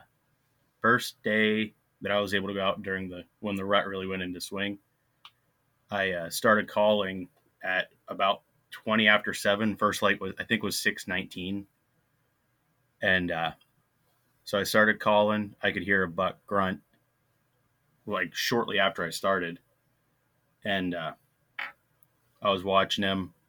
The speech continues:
He came in closer and closer, got to about fifteen yards, and it was, it was a colder morning than, uh, had been all season. I had my fleece neck gaiter on.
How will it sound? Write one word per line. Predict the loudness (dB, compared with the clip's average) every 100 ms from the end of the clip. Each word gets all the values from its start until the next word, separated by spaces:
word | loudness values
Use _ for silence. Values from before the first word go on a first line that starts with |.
| _ _ _ _
He | -6
came | 0 2 2
in | 2 0
closer | -2 -2 -2
and | -6 -4
closer, | -4 -6 -6 -8 -10 _ _ _ _ _ _ _ 0
got | 0 2
to | 2
about | 4 2
fifteen | 2 -2 0 0 2
yards, | 4 4 2 0 -8 -8
and | -4
it |
was, | -2 -4 -8 _
it | -8
was | -6
a | -6 -12 _
colder | -2 0 0 0
morning | 0 2 2 2 -2 -10 _ _ _ _
than, | -6 -4 -4
uh, | -8 -14 _ _ _ _ _
had | 2 2
been | 2 0
all | -2
season. | -6 -8 -6 -6 -8 _ _ _ _ _ _ _ 0
I |
had | 6 6
my | 6 4 4 0 -6 _ _
fleece | -2 2 2 0 -6 -8 -14 _
neck | -2 0 0
gaiter | -2 0 2 2
on. | 2 0